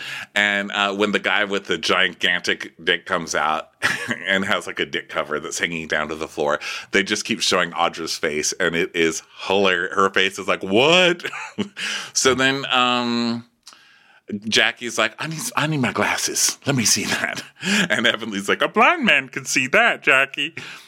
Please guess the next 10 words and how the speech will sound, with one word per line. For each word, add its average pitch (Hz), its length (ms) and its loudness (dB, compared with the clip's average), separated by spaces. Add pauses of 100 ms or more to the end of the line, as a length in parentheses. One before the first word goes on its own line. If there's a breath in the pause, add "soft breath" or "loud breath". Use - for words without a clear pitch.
(240 loud breath)
So 139 600 4 (1300)
Jackie 117 440 2
looks 117 240 0
at 107 100 -8
the - 80 2
big 98 240 0
one, 90 240 0
and 95 140 -4
she's 104 220 0
like, 101 280 0